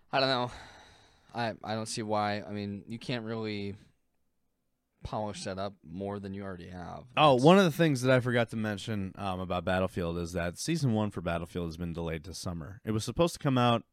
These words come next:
Speaker 2: um, next month, and, uh, that includes the scoreboard, 'cause the game doesn't have a scoreboard. It also doesn't have voice chat. They're relying that people talk on Discord or party chat.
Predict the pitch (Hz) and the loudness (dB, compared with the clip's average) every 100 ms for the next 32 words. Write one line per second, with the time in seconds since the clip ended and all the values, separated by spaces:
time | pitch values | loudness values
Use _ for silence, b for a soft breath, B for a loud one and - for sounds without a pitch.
0 | _ 110 110 110 107 98 - _ 110 107 | _ 2 4 4 2 0 -6 _ -4 -4
1 | - 104 120 139 - b b b b b | -2 2 2 0 -10 b b b b b
2 | b b - 117 117 113 107 113 113 110 | b b -2 2 2 2 4 6 6 4
3 | 107 165 143 - 151 151 113 107 - - | 4 2 0 0 4 4 2 -4 -2 2
4 | 135 120 90 85 80 - - _ _ - | 4 4 4 2 -2 -8 -20 _ _ -10
5 | 107 104 110 110 104 98 98 87 - 110 | -6 -2 0 2 2 0 -2 -4 -2 0
6 | 98 92 95 - 131 196 131 107 92 107 | 2 0 -2 2 4 4 2 0 0 0
7 | 82 92 135 - 78 71 _ _ _ _ | 0 -2 -2 -4 -8 -8 _ _ _ _
8 | _ _ _ _ _ _ _ _ _ _ | _ _ _ _ _ _ _ _ _ _
9 | _ _ _ _ _ _ _ _ _ _ | _ _ _ _ _ _ _ _ _ _
10 | _ _ _ _ _ _ - 95 131 170 | _ _ _ _ _ _ -6 0 2 4
11 | 117 104 107 95 90 110 113 - 95 92 | 2 2 0 -2 -2 -2 -2 -2 -2 -2
12 | 90 87 95 - - - - _ - 92 | -4 -4 -4 -6 -12 -14 -18 _ -10 -8
13 | - 85 80 - 60 | -6 -8 -8 -14 -16